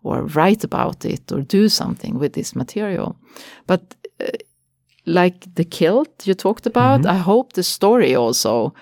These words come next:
Speaker 1: was connected to that, um, to that leaving over this object to the museum. Yeah, and I, I, I need to say something about individuals because I think sometimes you need someone by your side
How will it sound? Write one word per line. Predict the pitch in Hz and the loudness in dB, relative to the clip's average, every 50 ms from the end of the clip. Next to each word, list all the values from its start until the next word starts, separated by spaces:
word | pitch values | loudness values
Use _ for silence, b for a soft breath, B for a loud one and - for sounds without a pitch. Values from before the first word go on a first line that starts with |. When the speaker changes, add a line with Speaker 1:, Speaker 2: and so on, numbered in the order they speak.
| b b b | b b b
Speaker 1:
was | - 165 160 - | 0 0 0 0
connected | - 180 151 143 139 139 - - 143 139 - | -2 -2 -2 0 -2 -2 -2 -2 -2 -2 -2
to | - 143 143 | -2 -2 -2
that, | - 131 107 - - - - - - - - - - | 0 0 0 -2 -2 -6 -10 -12 -12 -12 -12 -8 -4
um, | 156 151 147 135 135 135 131 127 127 127 - | -2 -2 -2 -2 -2 -2 -2 -2 -4 -6 -6
to | - 156 | -6 -4
that | 135 143 143 143 - | -2 -2 -2 -4 -4
leaving | 147 160 175 160 165 170 160 165 160 151 | -2 0 2 4 4 4 4 2 2 2
over | 151 151 151 151 - 143 139 139 | 2 2 2 2 2 0 0 0
this | - 143 139 135 - | 0 0 -2 0 0
object | - 127 135 123 - - - - - - | 0 0 -2 -2 -4 -4 -6 -6 -6 -8
to | - 160 151 | -6 -4 -4
the | 139 143 | -2 -2
museum. | 143 139 139 135 - - 202 214 214 - - - - - b b b b b b b b b _ _ _ _ _ _ _ B B B B B B B B B B B _ _ _ _ _ | -2 -2 -4 -4 -4 -4 -2 -2 -2 -2 -2 -4 -4 -6 b b b b b b b b b _ _ _ _ _ _ _ B B B B B B B B B B B _ _ _ _ _
Yeah, | - 196 208 208 202 | 0 2 2 2 2
and | - 196 208 220 | 2 4 4 6
I, | 226 220 - | 4 4 4
I, | - 202 208 202 170 - _ _ _ _ _ - - 202 208 | 2 2 2 0 0 -4 _ _ _ _ _ -4 0 2 4
I | 214 | 6
need | 202 214 233 226 233 - | 6 6 4 4 2 -2
to | - 185 185 180 | -2 0 0 2
say | 175 - - - 165 160 | 0 0 2 2 2 2
something | - - 175 160 160 160 - 160 156 147 | 2 0 0 -2 -2 -2 -2 -2 -2 -2
about | 147 - - 143 143 143 139 135 - | -2 0 2 2 4 2 2 0 -4
individuals | 147 151 151 139 147 123 135 147 135 - 175 185 185 185 185 - | -4 -2 -2 -2 -2 0 0 -2 0 0 0 2 2 2 0 -2
because | - 190 180 - 190 185 180 - | -4 -4 -2 0 0 0 2 2
I | 196 190 | 0 0
think | 185 - 196 185 180 - 180 - | 0 0 0 -2 -2 -4 -8 -10
sometimes | - - - 190 190 190 185 - 202 196 185 175 - - | -8 -4 -2 -2 -2 -2 -2 -2 -2 -2 0 -2 -2 -2
you | 185 175 | -2 -2
need | 170 175 180 185 185 185 185 - | 0 0 2 2 0 0 -2 -4
someone | - - - 156 151 151 147 147 147 147 | -6 -6 -4 -2 -2 0 0 0 0 0
by | 123 139 143 | 0 0 0
your | 143 143 147 | 2 0 0
side | 135 - - 143 143 151 165 180 185 - | 0 -2 -2 -2 -2 0 -2 -2 -4 -8